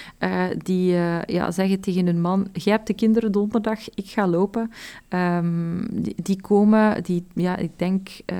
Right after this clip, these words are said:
eind de dertig zijn, als ik mij een beetje, allee, als ik een beetje gok. Ehm, sorry, ehm,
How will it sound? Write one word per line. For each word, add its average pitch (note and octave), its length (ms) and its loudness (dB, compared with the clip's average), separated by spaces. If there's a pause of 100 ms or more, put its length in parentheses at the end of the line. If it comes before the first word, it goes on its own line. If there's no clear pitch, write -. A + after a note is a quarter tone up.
(140)
eind F3+ 240 -2
de E3 100 -8
dertig G3 360 -6
zijn, A3+ 320 0
als A#3 140 -2
ik - 80 -14
mij A3 140 2
een A3 80 4
beetje, A3 380 -2 (460)
allee, G3+ 220 2
als F#3 100 -2
ik - 80 -8
een G3 100 4
beetje G#3+ 240 2
gok. G#3 320 0 (500)
Ehm, F3+ 460 2
sorry, G3 360 0 (280)
ehm, F3+ 420 0